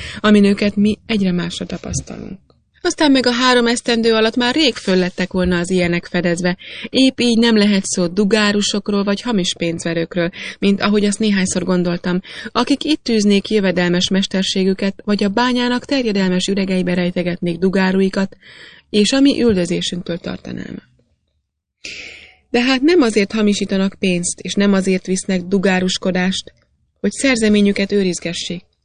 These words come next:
Bizonyos, hogy itt valami kérlelhetetlen ellenség fogadozott új Aberfoy vesztére, és bármi érdeke legyen is, egyre másra keresi,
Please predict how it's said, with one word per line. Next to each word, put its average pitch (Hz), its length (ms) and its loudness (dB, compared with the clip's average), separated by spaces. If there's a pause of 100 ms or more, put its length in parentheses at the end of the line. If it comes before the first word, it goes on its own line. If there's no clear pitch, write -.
(480)
Bizonyos, 247 440 2
hogy 269 100 -2
itt 254 140 -2
valami 247 340 0
kérlelhetetlen 196 840 -2
ellenség 180 520 0
fogadozott 185 640 -2
új 196 160 0
Aberfoy 180 460 -2
vesztére, 180 540 -2 (360)
és 180 240 0
bármi 196 360 4
érdeke 196 380 2
legyen 196 280 2
is, - 260 -2 (540)
egyre 247 280 2
másra 247 440 0
keresi, 185 520 -2